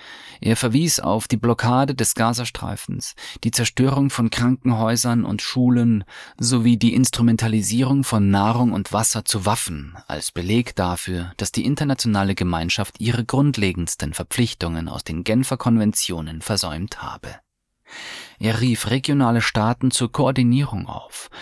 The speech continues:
um Souveränität zu schützen und Aggression abzuschrecken. Besonders betonte er, dass die eigene Sicherheit nicht auf der Unsicherheit anderer aufgebaut werden dürfe,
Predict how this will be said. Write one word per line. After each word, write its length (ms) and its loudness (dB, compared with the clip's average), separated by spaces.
um 320 4
Souveränität 800 2
zu 100 -6
schützen 600 -2
und 200 0
Aggression 920 -2
abzuschrecken. 960 -6
Besonders 460 2
betonte 480 0
er, 220 0
dass 180 0
die 240 -4
eigene 460 2
Sicherheit 500 -2
nicht 420 2
auf 200 -4
der 160 0
Unsicherheit 640 0
anderer 360 2
aufgebaut 540 0
werden 300 0
dürfe, 400 0